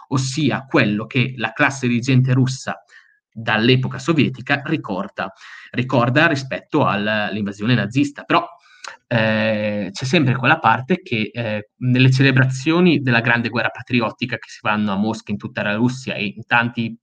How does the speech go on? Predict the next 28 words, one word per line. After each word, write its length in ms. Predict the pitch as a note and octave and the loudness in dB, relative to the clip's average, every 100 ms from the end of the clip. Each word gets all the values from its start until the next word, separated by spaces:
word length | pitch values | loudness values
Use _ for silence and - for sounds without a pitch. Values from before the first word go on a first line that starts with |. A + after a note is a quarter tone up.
| _ _ - | _ _ -10
paesi 380 | G#2+ A#2 A2 | -2 -2 -2
post-sovietici, 800 | G#2+ A2 - C#3+ G#2 C3 - E3 E3+ - - - _ | -6 -4 0 2 2 0 -2 -2 -4 -16 -20 -20 _
viene 440 | C#3 G3 G#3+ G#2+ - | 6 8 8 4 2
omessa 720 | F3 E3 G2 - - C#3+ F3+ - | 4 4 2 -4 0 4 4 2
la 180 | A#2+ - | -2 2
parte 360 | B2+ C3 C3 | 2 2 0
più 100 | B2+ | -2
scomoda 640 | G#2 - G#3+ D3+ G#2 F#2+ G2 | -6 2 4 4 2 -2 -2
della 180 | A2 G#2+ | -4 -4
storia, 540 | - A2 G2 F#2+ F#2 | -6 -4 -2 -2 -2
ossia 500 | - G3+ - D3+ A2 | 4 4 4 2 2
che 180 | - G3 | 0 -4
tra 320 | - G3 - - | 0 2 2 0
il 240 | B2 A#2 | -2 2
millenovecentotrentanove 1300 | C#3 F3+ C#3+ B2+ B2+ C3+ B2 B2+ A#2+ B2+ A#2+ G#2 F#2+ F#2+ - - | 4 6 4 2 0 0 0 -2 -2 0 0 0 -4 -10 -14 -4
e 100 | - | 2
il 180 | C3 B2+ | 4 6
millenovecentoquarantuno, 1300 | C3+ C3 G#2+ A2 G#2+ G#2+ - B2+ G3 G3 G#2 G#2 C#3 - - - - | 8 8 6 0 -4 -6 0 6 6 6 2 0 -2 -6 -20 -20 -6
eh, 280 | - B2 C3 | -2 -2 -4
eh, 260 | A2+ A2+ G2+ | -6 -4 -2
la 80 | A2+ | -2
Germania 360 | B2 C3+ A#2+ | 0 2 2
nazista 640 | A#2 C3 - - G2+ E2+ | 2 0 -4 -6 -8 -8
e 480 | - F#2 F2 E2 F2 - | -10 -16 -16 -16 -14 -4
la 100 | G#2+ | -4
Russia, 520 | G2+ - A#2 G2+ - | -4 -4 0 0 -4
eh, 200 | A#2 G2 | -10 -8
sovietica 640 | - D3+ C3 C3 - C3 | 0 2 2 0 0 0